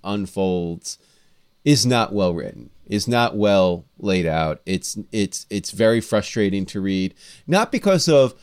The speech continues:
the words on a page, but because, like you said, none of this feels earned. There, there is no story to back any of this up. Both Peter's dynamic with M J, Peter's dynamic with Felicia,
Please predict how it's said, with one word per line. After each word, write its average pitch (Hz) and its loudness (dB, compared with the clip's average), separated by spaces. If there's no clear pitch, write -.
the 139 4
words 131 2
on 107 0
a 87 -4
page, 80 -8
but 127 0
because, 135 -2
like - -6
you 110 -4
said, - -10
none 104 -4
of 143 0
this 156 0
feels 151 0
earned. 90 -2
There, 98 2
there 101 0
is 98 -2
no 123 2
story 117 2
to 117 -4
back 104 -2
any 120 0
of 123 -2
this 120 -2
up. 101 0
Both 92 -4
Peter's 131 0
dynamic 110 0
with 98 -4
M 170 2
J, 156 4
Peter's 131 -4
dynamic 107 -2
with 101 -6
Felicia, 131 2